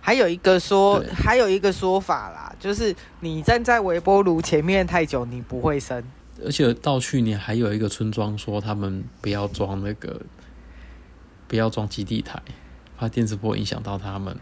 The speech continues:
Speaker 2: 会致癌。
Speaker 1: 没关系啦。
Speaker 2: 结果拆掉之后，他们现在在，他们现在在靠说
Speaker 1: 没有收讯。
Speaker 2: 都没有收讯，
Speaker 1: <laughs>
Speaker 2: 不方便。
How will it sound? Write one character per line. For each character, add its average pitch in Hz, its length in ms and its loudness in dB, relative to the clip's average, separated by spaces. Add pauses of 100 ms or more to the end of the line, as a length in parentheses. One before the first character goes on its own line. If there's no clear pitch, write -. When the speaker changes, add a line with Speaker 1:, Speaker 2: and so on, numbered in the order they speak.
(240)
Speaker 2:
会 107 100 -4
致 110 260 -6
癌。 - 200 -12 (500)
Speaker 1:
没 147 140 -4
关 143 180 -4
系 139 280 -2
啦。 120 320 -6
Speaker 2:
结 - 120 -4
果 123 200 2
拆 117 200 0
掉 117 200 2
之 107 180 -4
后， 107 300 0 (320)
他 113 80 -6
们 110 120 -2
现 117 140 -2
在 110 100 0
在， 110 200 -4 (360)
他 110 120 -4
们 110 100 -2
现 110 80 -2
在 107 80 -2
在 104 140 -4
靠 101 320 -2 (340)
说 101 420 -8 (200)
Speaker 1:
没 170 80 6
有 147 100 6
收 151 220 2
讯。 160 260 2
Speaker 2:
都 143 80 -6
没 120 60 -8
有 - 20 -8
收 - 0 -
讯， - 260 2 (300)
Speaker 1:
<laughs> 392 480 0
Speaker 2:
不 254 80 2
方 - 300 -4
便。 - 180 -4